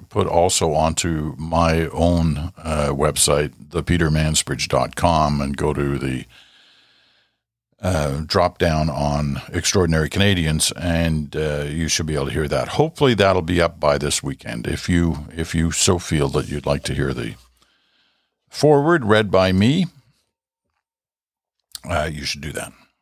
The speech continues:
All right, on to some developments on the covid story.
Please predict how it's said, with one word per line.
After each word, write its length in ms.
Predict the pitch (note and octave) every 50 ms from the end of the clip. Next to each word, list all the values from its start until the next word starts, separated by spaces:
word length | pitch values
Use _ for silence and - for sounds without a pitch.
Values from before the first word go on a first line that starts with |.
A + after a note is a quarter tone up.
| _ _ _ _ - -
All 140 | - A2+ A2
right, 180 | G2+ C#2+ A#1+ - _ _ _ _ -
on 220 | - A2+ C3 D3+
to 260 | D#3 - D3+ C#3 B2 F2+
some 260 | - - A2+ G#2+ G#2+
developments 720 | F2+ F#2+ F2+ F#2 F2+ E2+ - F2 F2 E2+ - - - - _ _ _ _ _ _ _ _ _ _ _ _ _ _ _
on 200 | - F#2+ F2+ E2+
the 80 | D#2+
covid 360 | - - F2+ E2+ - C2 -
story. 420 | - - - - A1+ G#1+ - -